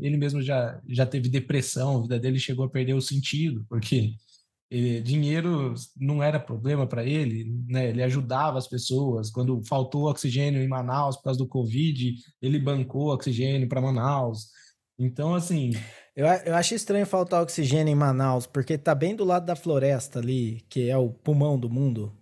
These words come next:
Speaker 2: supostamente.
Speaker 1: É, é, a gente, a gente pode analisar essa conspira-, essa teoria aí, viu?
Speaker 2: Né?
Speaker 1: Tem
Speaker 2: Quem
Speaker 1: uma, tem alguma conspiração por trás disso. Como que falta oxigênio no pulmão do mundo?
Speaker 2: Não é? É estranho.
Speaker 1: Não é?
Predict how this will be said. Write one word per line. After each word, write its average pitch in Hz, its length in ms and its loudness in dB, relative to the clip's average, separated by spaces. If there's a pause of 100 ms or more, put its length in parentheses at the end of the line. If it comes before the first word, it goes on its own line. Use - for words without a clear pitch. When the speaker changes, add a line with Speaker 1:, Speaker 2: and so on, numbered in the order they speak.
(140)
Speaker 2:
supostamente. 123 600 0
Speaker 1:
É, 123 560 2 (200)
é, 123 140 2
a 107 60 2
gente, 117 260 2
a 117 100 2
gente 110 320 0
pode 123 500 0
analisar 175 680 0
essa 240 200 -2
conspira-, 247 420 -2
essa 165 180 2
teoria 175 520 0
aí, 151 260 0
viu? 151 360 -2 (220)
Speaker 2:
Né? 143 480 0
Speaker 1:
Tem 120 120 2
Speaker 2:
Quem 240 60 8
Speaker 1:
uma, 139 140 2
tem - 240 -2
alguma 143 340 2
conspiração 208 720 -2
por - 200 -4
trás - 340 2
disso. 160 240 0
Como 180 180 0
que 165 140 0
falta 139 380 0
oxigênio 131 460 2
no 123 40 0
pulmão 131 360 2
do 139 120 2
mundo? 135 480 2 (220)
Speaker 2:
Não 143 200 4
é? 139 300 4 (160)
É 139 80 -2
estranho. 147 520 2
Speaker 1:
Não 156 60 4
é? 151 280 0